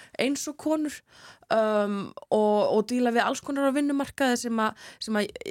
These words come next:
við getum ekki gert okkur í hugarlund. Þannig að, að við erum að reyna að ná til allra þessara hópa, bæði með því að, að, að reyna að láta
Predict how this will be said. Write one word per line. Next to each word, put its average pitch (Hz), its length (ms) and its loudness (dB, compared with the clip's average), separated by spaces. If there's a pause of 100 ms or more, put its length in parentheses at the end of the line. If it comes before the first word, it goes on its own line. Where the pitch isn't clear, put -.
(300)
við 233 340 2
getum 285 280 -2
ekki 277 280 -4
gert - 260 -4
okkur 277 220 0
í - 20 0 (140)
hugarlund. 262 560 0 (460)
Þannig 214 360 2
að, 208 280 2
að 202 200 0
við 220 160 2
erum 285 160 2
að 262 80 2
reyna 285 300 2
að 247 80 2
ná 262 100 2
til 269 220 -2
allra 233 260 -2
þessara 220 220 -2
hópa, 202 380 0 (140)
bæði 269 360 0
með 190 160 0
því 185 140 0
að, 185 160 2
að, 185 280 0
að 185 200 2
reyna 196 200 2
að 202 60 0
láta 190 160 0